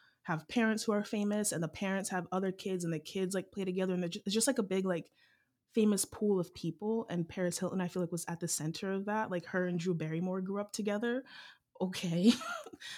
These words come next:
So I would say, yeah, I would say Paris Hilton. I think she's seen a lot of things, and I would wanna really tap into, into her past and her experiences.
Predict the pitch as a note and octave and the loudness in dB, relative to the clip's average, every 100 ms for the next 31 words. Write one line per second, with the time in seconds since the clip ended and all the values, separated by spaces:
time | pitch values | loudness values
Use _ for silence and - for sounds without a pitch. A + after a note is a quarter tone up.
0 | - B3 G#3 F#3+ G3+ G3 G3+ G3 G3 F#3+ | -4 2 6 6 4 2 0 0 0 2
1 | D#3+ F3 F#3 A#3 A#3 G#3 G3 F#3 E3+ D#3+ | 2 2 0 -2 -2 -4 -4 -4 -2 -2
2 | E3+ E3+ F#3 E3+ - F3+ - F#3 F3 E3 | -4 -6 -4 -4 -4 -6 -6 -6 -4 -4
3 | E3 D#3 D3 D3+ E3+ G3 - F3+ D#3+ E3+ | -4 -8 -10 -6 -6 -6 -6 -6 -4 -2
4 | E3 E3 E3 - _ - E3 D#3+ - D#3 | -2 -2 -4 -8 _ -8 -6 -6 -8 -8
5 | D#3 D3+ - D#3 D#3+ - _ _ _ _ | -8 -10 -10 -10 -10 -16 _ _ _ _
6 | _ _ E3+ D#3+ E3 D3+ - D#3+ D#3+ - | _ _ -2 -2 -6 -8 -8 -8 -10 -10
7 | - - E3 D3+ D3 - D#3+ E3+ D#3 - | -8 -6 -6 -8 -10 -8 -6 -6 -6 -10
8 | D2+ - - | -12 -14 -18